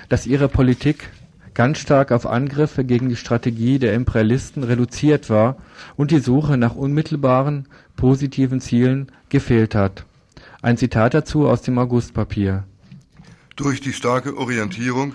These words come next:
Speaker 2: auf Angriff, die fast ausschließliche Orientierung gegen die Projekte und Strategien des Imperialismus, haben wir diese reproduziert. Es waren ta-, falsche Wertvorstellungen, die zwischen uns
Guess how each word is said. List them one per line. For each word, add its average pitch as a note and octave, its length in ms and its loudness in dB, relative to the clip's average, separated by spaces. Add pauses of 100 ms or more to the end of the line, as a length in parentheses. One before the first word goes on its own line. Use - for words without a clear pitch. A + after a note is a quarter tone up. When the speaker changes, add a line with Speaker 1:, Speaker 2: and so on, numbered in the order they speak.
Speaker 2:
auf G#2+ 220 -12
Angriff, A#2 540 -8 (340)
die A2 80 -16
fast - 340 -8
ausschließliche C3 640 -6
Orientierung B2 760 -6 (200)
gegen A#2+ 220 -6
die A2+ 80 -10
Projekte A#2+ 500 -6
und A2 120 -10
Strategien A2 680 -8 (320)
des A#2 120 -10
Imperialismus, A2+ 800 -6 (340)
haben A2 240 -6
wir G#2 80 -6
diese A#2 340 -6
reproduziert. A2 760 -8 (1000)
Es - 140 -12
waren B2 240 -2
ta-, B2+ 200 -6 (100)
falsche C3 440 -4
Wertvorstellungen, A2+ 960 -4 (180)
die A2 80 -14
zwischen A#2 300 -10
uns C#3 400 -8